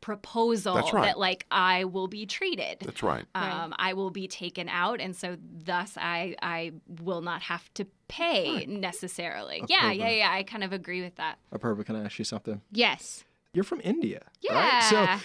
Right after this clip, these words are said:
Speaker 4: if we bring a more of a global perspective into this, are folks in India struggling with some of the same conversations that, that we're having now?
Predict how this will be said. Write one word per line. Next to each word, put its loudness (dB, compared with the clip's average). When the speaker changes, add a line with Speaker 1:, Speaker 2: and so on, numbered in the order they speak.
Speaker 4:
if 6
we 8
bring 6
a 6
more 8
of 4
a 6
global 4
perspective 2
into 2
this, -4
are 6
folks 0
in 2
India 4
struggling 2
with 2
some 0
of 2
the 2
same 0
conversations 0
that, -4
that -4
we're 0
having 0
now? -8